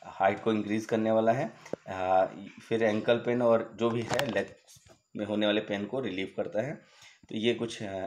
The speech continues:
इसके बेनिफिट्स हैं, कंट्रोडक्शन है। देखिए आसन भी आप देख ले सकते हैं। दूसरा है पवन मुक्त आसन। पवन मुक्त आसन आप देख सकते हैं, इसमें, आ, स्पाइनल पोजीशन पे आपको लेटना है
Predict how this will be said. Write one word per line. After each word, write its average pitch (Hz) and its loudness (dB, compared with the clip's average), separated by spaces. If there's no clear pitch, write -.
इसके - -10
बेनिफिट्स 101 -4
हैं, 107 -4
कंट्रोडक्शन 95 -6
है। 127 -6
देखिए 107 0
आसन 92 -2
भी 120 0
आप 117 4
देख 110 -2
ले 113 -6
सकते 113 -6
हैं। 135 -8
दूसरा 120 -4
है 127 -4
पवन 107 0
मुक्त 110 -4
आसन। 123 -6
पवन 113 4
मुक्त 113 -2
आसन 107 0
आप 101 -2
देख 104 -2
सकते 113 -6
हैं, 127 -8
इसमें, 123 -4
आ, 95 0
स्पाइनल 104 -4
पोजीशन 110 -2
पे 117 0
आपको 113 0
लेटना 120 -2
है 180 -8